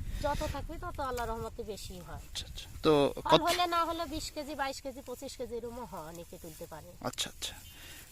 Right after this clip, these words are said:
Speaker 2: তো ঠিক আছে, তুলেন, ধন্যবাদ আপনাকে। এই যে কথা বলছিলাম, যিনি একজন, আহ, তুলেন এবং বলছিলেন যে সকালে যে কাজ কাম তাদের আছে, আহ, তারা সেগুলো সেরে এসে কিন্তু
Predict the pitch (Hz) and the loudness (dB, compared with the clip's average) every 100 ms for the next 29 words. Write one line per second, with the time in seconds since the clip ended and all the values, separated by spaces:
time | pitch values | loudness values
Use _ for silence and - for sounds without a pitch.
0 | - 151 202 190 151 147 165 180 175 139 | -12 0 8 10 12 10 10 10 8 8
1 | 151 151 131 - 113 117 127 143 160 160 | 10 10 8 2 4 6 8 12 12 12
2 | - 165 180 170 - 170 151 127 131 131 | 10 10 12 10 12 12 12 12 6 8
3 | 123 127 127 - 123 - 135 131 123 127 | 8 8 6 8 6 8 10 10 10 6
4 | 123 120 127 127 123 131 123 127 123 123 | 4 2 4 4 4 4 6 6 6 8
5 | 123 - 135 127 127 123 120 - 131 - | 8 8 6 8 8 10 10 10 4 2
6 | - - - - - 120 120 120 123 - | -4 -8 -8 -2 8 10 12 12 12 12
7 | 123 127 - 156 160 147 151 139 131 127 | 6 8 12 12 12 12 12 6 6 6